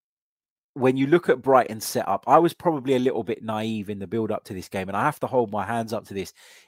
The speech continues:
in thinking that their version of playing with a back three and the two wing backs was quite similar to that of Chelsea's, but it isn't.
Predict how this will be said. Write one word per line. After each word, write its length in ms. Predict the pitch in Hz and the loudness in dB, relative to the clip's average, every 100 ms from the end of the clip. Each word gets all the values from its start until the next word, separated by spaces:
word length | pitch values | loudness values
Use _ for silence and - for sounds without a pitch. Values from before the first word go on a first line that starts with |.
| 127 | -8
in 140 | 113 | -4
thinking 380 | 135 123 123 110 | -2 -2 -4 -4
that 240 | 113 110 | -4 -2
their 280 | 117 135 135 | 4 6 6
version 560 | 113 110 101 104 95 _ _ - | 2 -4 -4 -10 -12 _ _ -10
of 160 | 107 | -10
playing 240 | - 117 107 | -4 -4 -4
with 120 | 107 | -6
a 80 | 98 | 2
back 220 | 107 - | 2 0
three 280 | - 110 107 | -8 -6 -6
and 100 | 101 | -6
the 80 | 98 | -12
two 260 | - 104 | -8 -6
wing 180 | 104 107 | -4 -2
backs 320 | 98 90 - _ _ _ _ | 0 -2 -2 _ _ _ _
was 180 | 113 - | -8 -6
quite 300 | - 127 113 | 2 4 4
similar 380 | - 123 110 104 | -2 0 0 -4
to 120 | 110 | -2
that 200 | 104 - | 0 0
of 140 | 107 | -6
Chelsea's, 480 | - 120 110 - 92 | -4 -2 -2 -6 -12
but 180 | - 107 | -8 -6
it 100 | 104 | 0
isn't. 320 | 127 95 85 | 0 -2 -10